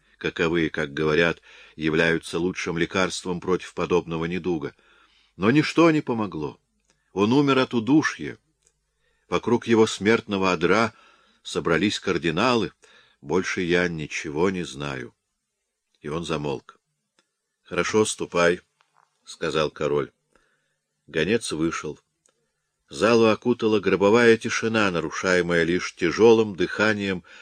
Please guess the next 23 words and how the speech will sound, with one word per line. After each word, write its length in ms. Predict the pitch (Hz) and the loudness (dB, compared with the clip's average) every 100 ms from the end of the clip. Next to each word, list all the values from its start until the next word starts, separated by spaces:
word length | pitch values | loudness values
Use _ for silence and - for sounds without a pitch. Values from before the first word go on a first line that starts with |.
| - _ | -20 _
четырех 720 | - 95 101 92 107 101 - | -8 -4 2 6 6 4 -2
мужчин, 600 | 87 85 - - 117 104 - _ _ _ _ | -10 -8 -6 -2 0 -2 -6 _ _ _ _
застывших 800 | 71 82 - - 113 - - 87 | -4 -2 -2 0 0 2 -4 -6
там, 340 | - 107 117 107 | -2 0 0 -2
где 260 | 73 90 92 | -2 0 0
их 80 | |
застигла 720 | 76 76 - - 110 98 95 90 | -2 -2 -2 -4 -2 0 0 0
неожиданная 800 | 80 76 80 98 92 85 78 | 0 0 -2 -6 -6 -4 -4
новость, 600 | 80 107 110 78 - - _ _ _ _ _ _ _ | 2 4 4 2 -8 -16 _ _ _ _ _ _ _
да 180 | 135 160 | 0 2
ровным 400 | 180 165 147 120 | 4 2 0 0
дыханием 600 | 107 139 143 123 101 76 | 0 2 0 0 -4 0
борзой, 480 | 82 73 92 123 | 0 2 2 2
которая 440 | 113 90 82 78 76 | 2 -4 -4 -2 -4
сладко 420 | - 82 76 - | -4 -4 -4 -10
спала, 560 | - 85 76 101 123 110 _ _ _ _ | -12 -8 -2 0 0 -2 _ _ _ _
пригревшись 760 | - 76 73 85 98 - 92 - | -8 -6 0 2 2 -2 -10 -12
у 60 | 85 | -8
камина. 540 | 82 71 76 69 62 _ _ _ _ _ _ _ _ _ _ _ _ _ _ _ | -8 -6 -8 -8 -12 _ _ _ _ _ _ _ _ _ _ _ _ _ _ _
Король 360 | - 95 175 185 | -4 4 6 6
и 80 | 135 | 2
Ногаре 400 | 123 107 110 160 | 2 4 6 6
переглянулись. 880 | - 135 117 110 87 76 64 - | 2 -4 -4 -6 -4 -6 -8 -16